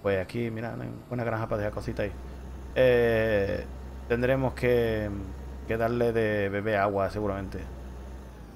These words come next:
Vamos a darle aquí para verlo. Las ovejas, ¿veis? No necesitaríamos darle lo que es agua. Y, y en el comedero darle también lo que es la hierba.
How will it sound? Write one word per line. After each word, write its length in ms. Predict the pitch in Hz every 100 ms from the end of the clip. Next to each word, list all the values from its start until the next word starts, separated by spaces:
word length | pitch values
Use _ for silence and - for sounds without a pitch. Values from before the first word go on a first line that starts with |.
| - -
Vamos 120 | 104
a 60 |
darle 160 | 110 104
aquí 240 | 92 117
para 360 | 151 - 95 95
verlo. 460 | 107 120 147 156 - - _ _ _ _ _ _ _
Las 180 | 104 101
ovejas, 560 | 113 135 131 143 147 123
¿veis? 260 | 127 151 - - _ _ _ -
No 220 | 110 113
necesitaríamos 880 | 113 104 110 110 127 127 113 98 98
darle 560 | 120 113 101 98 98
lo 160 | 101 101
que 220 | 110 123
es 80 | 117
agua. 560 | 143 143 151 156 170 170 - _ _ _ _ _ _
Y, 840 | 113 120 117 113 110 107 98 98 -
y 100 | 107
en 80 |
el 140 | 107 98
comedero 760 | 107 104 120 131 139 143 147 117
darle 320 | 117 110 110
también 800 | 104 107 110 104 98 98 90 87 _ _
lo 60 | 92
que 140 | 95
es 80 | 120
la 120 | 123
hierba. 400 | 165 175 67 -